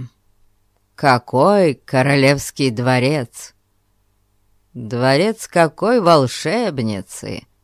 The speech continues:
достоин приютить исполненного гордости смертного, который принес бы туда воспоминания о нежном взгляде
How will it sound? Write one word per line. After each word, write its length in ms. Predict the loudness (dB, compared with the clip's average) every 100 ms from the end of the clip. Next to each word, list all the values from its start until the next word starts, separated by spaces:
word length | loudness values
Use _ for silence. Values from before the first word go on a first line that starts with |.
| _
достоин 1200 | -16 -4 -2 -2 -8 -10 -2 0 0 -2 -4 -10 -10
приютить 1040 | -6 -4 -2 -4 -4 -4 -4 -6 -10 _ _ _ _ _ _ _ _ _
исполненного 1000 | -10 -8 -8 -8 -6 -4 -2 -2 0 0
гордости 1080 | 0 -2 0 -2 -4 -4 -4 -6 -8 -8 -8
смертного, 1200 | -8 -6 -2 -2 -2 -6 -10 -10 -8 -8 -10 -14 _ _ _ _ _ _ _ _ _
который 440 | -8 -6 -4 -4 -2
принес 580 | 0 0 0 0 -2
бы 180 | 0 0
туда 640 | 0 -2 -2 -4 -6 -10 -14
воспоминания 1600 | -4 -4 -4 -2 0 0 0 0 0 0 -2 -4 -6 -10 -12 -16 _ _ _ _ _ _ _ _ _
о 220 | -12 -8 -4
нежном 800 | -2 -2 -2 -4 -2 0 -2
взгляде 1080 | -4 -8 -6 -2 0 0 -2 -2 -2 -2 -4